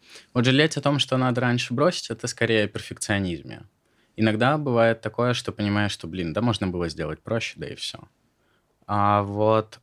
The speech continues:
об упорстве скорее нет, потому что это работает для чего-то, в чём я вижу очень высокую ценность для себя. Скорее всего, это какие-то, э, вещи, которые определяют мою жизнь на относительно продолжительное время.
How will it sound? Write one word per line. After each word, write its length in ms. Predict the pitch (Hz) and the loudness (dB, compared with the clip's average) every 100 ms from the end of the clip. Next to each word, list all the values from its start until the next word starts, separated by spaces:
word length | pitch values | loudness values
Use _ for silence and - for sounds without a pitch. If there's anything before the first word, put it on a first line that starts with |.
| - | -10
об 400 | 95 104 104 98 | -6 -2 -2 -2
упорстве 840 | 101 - 180 - - 123 98 98 117 _ _ | -6 -4 -2 -4 -6 -6 -6 -8 -12 _ _
скорее 380 | - - 113 101 | -10 -4 -2 -2
нет, 240 | 80 71 - _ _ _ - | -4 -10 -16 _ _ _ -8
потому 280 | - 101 101 | -2 0 0
что 360 | - 98 98 - - _ | 0 0 -2 -6 -20 _
это 480 | 104 101 - 101 98 | -4 -4 2 4 4
работает 520 | 98 107 104 98 95 | 2 0 0 -2 -2
для 220 | 95 98 | -2 -2
чего-то, 420 | - 110 165 143 | -2 0 0 0
в 60 | 123 | -6
чём 200 | - 101 | -6 -2
я 140 | 104 | -2
вижу 400 | 104 120 101 80 - - | -2 -4 -4 -8 -12 -8
очень 340 | 101 - 87 | -8 -6 -8
высокую 460 | 85 - 87 - 80 | -8 -8 -8 -10 -10
ценность 440 | 92 87 85 82 | -6 -6 -8 -10
для 100 | 78 | -10
себя. 360 | - - - - | -10 -10 -10 -10
Скорее 320 | - 110 110 | -2 2 2
всего, 320 | - - 98 | 0 -2 0
это 180 | 92 90 | 0 -4
какие-то, 640 | - - 92 82 87 82 - _ _ _ _ _ - | -16 -8 -8 -6 -8 -10 -12 _ _ _ _ _ -6
э, 160 | 95 101 | -2 2
вещи, 260 | 135 - | 2 0
которые 280 | 98 92 98 | -2 -2 -2
определяют 460 | 90 98 107 98 - | 0 0 2 2 0
мою 140 | 92 | 0
жизнь 240 | 107 135 104 | 0 0 0
на 120 | 85 | -2
относительно 540 | - - 87 - 82 80 | -4 -6 -4 -6 -8 -8
продолжительное 720 | 85 85 - - - - 92 | -8 -8 -8 -12 -18 -18 -20
время. 300 | 98 92 | -18 -20